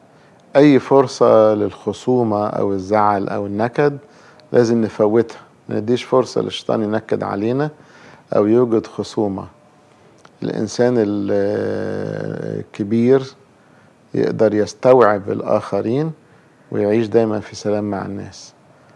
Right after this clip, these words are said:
عشان كده قال معلمنا بولس الرسول: "إن كان ممكنا، بحسب طاقتكم سالموا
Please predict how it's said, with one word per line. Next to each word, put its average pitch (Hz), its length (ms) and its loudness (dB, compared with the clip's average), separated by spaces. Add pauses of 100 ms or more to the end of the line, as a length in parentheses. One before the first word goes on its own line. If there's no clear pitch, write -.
(160)
عشان - 200 -8
كده 110 300 0
قال 113 140 2
معلمنا 107 500 -2
بولس 110 420 -2
الرسول: 131 600 -2 (800)
"إن 101 200 -2
كان 117 300 0 (100)
ممكنا، 131 500 -2
بحسب 120 400 -4
طاقتكم - 760 -4
سالموا 156 600 -2